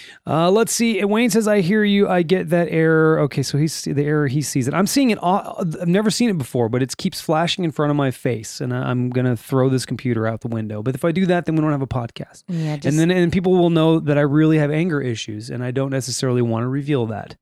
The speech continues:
Speaker 2: <laughs>
Speaker 1: so
Speaker 2: Thank,
Speaker 1: much.
Speaker 2: thank you.
Speaker 1: So I'm gonna keep the computer right here and continue to podcast.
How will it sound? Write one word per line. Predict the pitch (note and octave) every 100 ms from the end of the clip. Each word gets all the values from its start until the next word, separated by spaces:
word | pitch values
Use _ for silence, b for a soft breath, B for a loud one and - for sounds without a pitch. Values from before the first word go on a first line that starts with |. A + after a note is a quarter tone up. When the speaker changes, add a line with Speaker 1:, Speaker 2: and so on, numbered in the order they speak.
| D#3
Speaker 2:
<laughs> | - -
Speaker 1:
so | - A#2
Speaker 2:
Thank, | E3+
Speaker 1:
much. | G2+ A#2
Speaker 2:
thank | F3 -
you. |
Speaker 1:
So | C3
I'm | C3
gonna | D#3+
keep | - E3+
the | D#3
computer | - D#3 F3 D#3+
right | D3+ D#3
here | C#3+ C#3+ D3 b b b
and | A2+
continue | A2 A2+ B2 A2+
to | A2
podcast. | - A#2+ - - B2 -